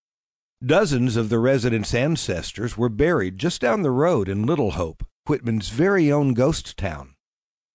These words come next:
The Baptist church there wasn't what it used to be, but the Parks Department did their best to keep it up.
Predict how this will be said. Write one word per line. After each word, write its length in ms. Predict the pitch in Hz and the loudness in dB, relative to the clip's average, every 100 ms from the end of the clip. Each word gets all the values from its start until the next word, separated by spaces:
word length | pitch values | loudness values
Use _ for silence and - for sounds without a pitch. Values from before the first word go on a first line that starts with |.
| _ _ - | _ _ -4
The 80 | 127 | 2
Baptist 500 | 170 196 135 - - | 2 2 0 -4 -2
church 400 | 175 214 - - | 0 0 -2 -2
there 240 | 104 107 | 0 2
wasn't 320 | 123 135 131 | 2 2 0
what 160 | 131 113 | 0 0
it 80 | 107 | 0
used 300 | 190 - 120 | 0 0 -2
to 80 | |
be, 320 | 95 85 87 - _ _ - | -4 -4 -8 -14 _ _ -6
but 140 | 202 | -4
the 60 | 202 | -2
Parks 360 | - 233 - | 0 0 0
Department 500 | - 123 120 107 135 | -4 0 0 0 0
did 160 | 135 165 | 0 0
their 160 | 127 110 | 2 2
best 380 | 156 110 - | 0 0 -4
to 60 | 113 | -6
keep 260 | - 123 90 | -2 -2 0
it 80 | |
up. 320 | 113 82 - | 0 -2 -6